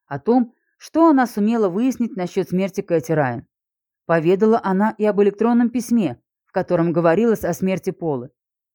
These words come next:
Он внимательно слушал, затем сказал: Как я вам уже говорил, Джина, я попытаюсь убедить ребят из полицейского управления посмотреть на дело Стивенсон свежим взглядом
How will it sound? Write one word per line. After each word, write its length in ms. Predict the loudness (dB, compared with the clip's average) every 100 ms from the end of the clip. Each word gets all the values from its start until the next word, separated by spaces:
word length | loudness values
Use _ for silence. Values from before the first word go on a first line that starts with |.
| _
Он 140 | -2 0
внимательно 600 | 2 2 2 0 -2 -4
слушал, 420 | -2 -4 -2 -2
затем 340 | 0 0 -2
сказал: 480 | -4 -6 -6 -6 -8 _ _ _ _ _ _ _ _ _ _
Как 220 | 0 2
я 120 | 2
вам 200 | 2 0
уже 160 | -2 -4
говорил, 440 | 0 2 2 0
Джина, 380 | -2 -2 -2 -4 -12 _ _ _ -4
я 160 | -4
попытаюсь 580 | -2 -2 2 4 2 0
убедить 400 | -4 -2 -4 -4
ребят 320 | -2 0 0
из 100 | -2
полицейского 600 | -6 -6 -2 -2 -2 -4
управления 640 | -2 0 0 2 0 0 -6
посмотреть 600 | -10 -4 -2 2 2 2
на 120 | -2
дело 260 | 0 0 0
Стивенсон 540 | -2 -2 -2 -4 -8
свежим 360 | 0 0 0 -2
взглядом 480 | 2 2 2 -2